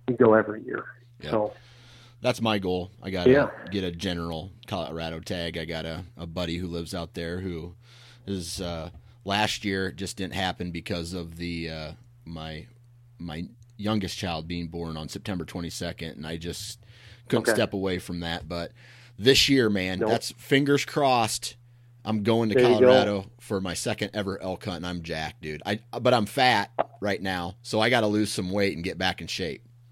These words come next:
Speaker 1: <laughs> Well, it's good motivation.
Speaker 2: Absolutely.
Speaker 1: I'll tell you what, that's probably one of, that's, that's probably one of the most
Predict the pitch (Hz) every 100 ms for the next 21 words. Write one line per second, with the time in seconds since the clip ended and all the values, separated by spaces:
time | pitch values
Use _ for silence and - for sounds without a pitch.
0 | - - - - - - - - 139 -
1 | - - - 143 147 143 151 147 139 127
2 | 120 117 120 101 - 98 95 - 101 98
3 | 82 143 135 120 123 139 139 123 117 123
4 | 120 120 127 - - - - - - 147
5 | - 127 117 120 113 107 113